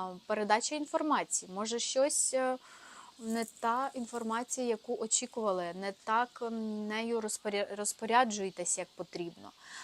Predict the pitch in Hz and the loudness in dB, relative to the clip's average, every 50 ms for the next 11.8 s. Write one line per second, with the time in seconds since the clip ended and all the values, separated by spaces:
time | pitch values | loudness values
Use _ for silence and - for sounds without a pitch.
0 | - - - 208 214 214 208 214 214 233 269 277 285 262 - - 254 262 - 247 | -14 -8 -4 -2 2 2 4 4 4 2 4 6 4 4 4 2 -2 -2 -2 -4
1 | 214 202 233 233 214 214 - 214 208 240 220 226 247 262 262 233 202 - - 208 | -2 -2 -2 -2 -2 -4 -8 -6 -4 -4 -2 0 2 4 4 4 2 0 -4 -6
2 | - - 269 339 349 - 262 214 208 220 220 220 202 - - - - - - 220 | 4 6 6 6 6 2 -4 -4 -2 -2 -2 -4 -4 -8 -10 -10 -8 -8 -6 -6
3 | 214 214 220 208 208 208 220 220 233 277 302 285 240 208 196 202 - - - - | -2 -2 -2 -2 -2 -6 -6 -4 -2 0 0 2 2 0 -2 -4 -6 -10 -14 -12
4 | - 226 220 214 208 202 185 170 165 - - - - - - - 180 - - 185 | -6 -4 -4 -2 0 0 0 0 0 -2 -4 -6 -8 -14 -14 -14 -16 -10 -2 0
5 | 214 285 - - - - - - - 208 - - - 220 214 214 214 - - 254 | 0 0 0 -2 -10 -12 -10 -8 -10 -8 -8 -6 -6 -4 -4 -2 -2 0 2 2
6 | 233 190 - - - - 185 - - 170 - - 175 170 165 - - - - - | 2 2 0 -6 -10 -10 -14 -14 -12 -14 -12 -8 -8 -8 -8 -8 -12 -20 -20 -20
7 | - - - - - - - - - - _ - 196 202 208 202 190 - - 214 | -20 -20 -20 -20 -20 -20 -20 -20 -20 -20 _ -8 -6 -4 -4 -4 -6 -6 -2 -2
8 | 220 240 262 285 - - - 214 196 196 190 - - 208 208 - - - 220 - | 0 2 2 0 0 -2 -4 -4 -4 -2 -4 -2 -4 -4 -4 -6 -8 -8 -10 -6
9 | - 202 190 185 196 196 208 226 240 214 208 208 202 196 190 185 185 180 185 180 | -2 -2 -2 -2 0 2 4 4 2 2 -2 -4 -6 -6 -6 -6 -6 -6 -6 -8
10 | - - 196 - - 196 190 180 - 190 185 185 190 208 247 285 262 - 214 185 | -8 -10 -10 -10 -8 -10 -10 -6 -6 -6 -6 -2 -2 0 0 0 -2 -4 -6 -4
11 | 202 220 - - - 180 175 175 - - - 220 269 262 - 214 | -4 -2 -2 0 -2 -2 -4 -4 -6 -8 -6 -4 -6 -4 -6 -10